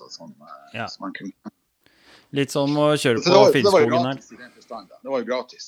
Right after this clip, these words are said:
Speaker 2: Ja.
Speaker 1: Jeg husker ikke om jeg, jo, jeg campa jo på, eh, offisielle sånne kommersielle campgrounder i Canada også, men jeg husker ikke prisen på akkurat det.
Speaker 2: Nei, nei.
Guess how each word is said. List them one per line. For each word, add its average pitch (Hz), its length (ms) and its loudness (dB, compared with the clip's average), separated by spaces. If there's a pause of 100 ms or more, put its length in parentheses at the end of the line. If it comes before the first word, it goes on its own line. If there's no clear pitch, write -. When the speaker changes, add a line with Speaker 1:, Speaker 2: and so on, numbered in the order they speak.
(320)
Speaker 2:
Ja. 127 100 -12 (1500)
Speaker 1:
Jeg 120 240 -2
husker 131 380 -4
ikke 117 160 -4 (140)
om 127 180 -4
jeg, 117 100 -6 (460)
jo, 139 220 -4
jeg 131 120 2
campa 160 500 -4
jo 117 140 -2
på, 139 200 -10 (100)
eh, 101 240 -6
offisielle 113 760 -8
sånne 101 380 -18 (400)
kommersielle 120 580 -4 (140)
campgrounder 104 720 -8
i 104 60 -18
Canada 98 480 -10
også, 117 240 -10
men 107 160 -10
jeg - 100 -8
husker - 300 -10
ikke - 160 -14
prisen - 400 -16
på 80 100 -12
akkurat - 240 -18
det. 98 120 -16 (220)
Speaker 2:
Nei, 120 220 -12 (280)
nei. 135 120 -16